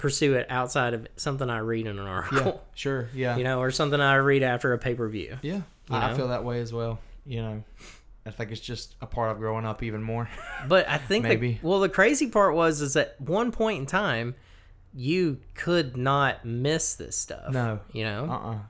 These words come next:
Speaker 2: Uh-uh. Uh, I don't know. I think I, I do have these hyperfixations sometimes.
Speaker 1: <clears throat>
Speaker 2: Um,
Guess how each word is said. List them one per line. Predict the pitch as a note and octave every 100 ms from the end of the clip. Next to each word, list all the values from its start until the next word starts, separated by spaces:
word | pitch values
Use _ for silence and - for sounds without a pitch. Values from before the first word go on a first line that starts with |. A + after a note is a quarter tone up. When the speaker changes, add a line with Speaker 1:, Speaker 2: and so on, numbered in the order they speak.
| - - -
Speaker 2:
Uh-uh. | A2
Uh, | A#2 A2+ G#2+ - - -
I | A#2
don't | D#3
know. | F#3 F3
I | A#2+
think | D3+ - - - -
I, | - -
I | C3
do | C#3 E3+
have | D3+ A#2+
these | A#2+ G#2
hyperfixations | A#2+ A2+ G#2+ A#2+ A2 A2+ A2 A2+ G#2
sometimes. | A2+ G#2+ A2 A2 A#2 A#2+ - - -
Speaker 1:
<clears throat> | A2+ F2+ E2+ - - - - -
Speaker 2:
Um, | A#2 A2+ A2 G#2+